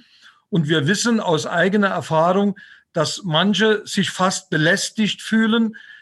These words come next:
wenn sie immer wieder angebettelt werden. Und deswegen haben wir uns von Anfang an vorgenommen,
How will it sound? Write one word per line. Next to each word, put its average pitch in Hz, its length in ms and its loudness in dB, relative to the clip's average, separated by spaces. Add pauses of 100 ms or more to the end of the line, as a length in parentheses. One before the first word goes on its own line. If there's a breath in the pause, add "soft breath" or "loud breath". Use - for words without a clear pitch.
(160 loud breath)
wenn 180 240 2
sie 202 240 -4
immer 220 260 4
wieder 202 400 0
angebettelt 185 760 0
werden. 123 440 -2 (340 soft breath)
Und 170 200 -2
deswegen 214 800 0 (160)
haben 175 340 2
wir 214 240 4
uns 175 220 2
von 170 180 -4
Anfang 202 500 0
an 202 380 0 (380 soft breath)
vorgenommen, 226 920 2